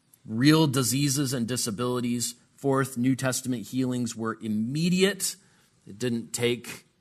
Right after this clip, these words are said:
weeks or months for a person to be healed. And finally, New Testament heals, healings were not prearranged. And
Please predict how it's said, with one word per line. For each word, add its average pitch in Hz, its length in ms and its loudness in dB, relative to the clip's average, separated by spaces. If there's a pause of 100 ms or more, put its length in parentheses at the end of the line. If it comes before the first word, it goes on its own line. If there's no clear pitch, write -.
(160)
weeks 127 460 -4
or 104 120 -2
months 110 680 -2
for 110 160 -6
a 101 40 -6
person 113 360 -6
to 113 60 -2
be 104 120 -6
healed. 104 420 -6 (400)
And 107 140 -6
finally, 113 400 0
New 113 160 2
Testament 110 480 -6
heals, 107 420 -4 (220)
healings 107 480 -2
were 107 100 -4
not 104 400 -2 (300)
prearranged. 98 960 -6 (560)
And 104 500 -6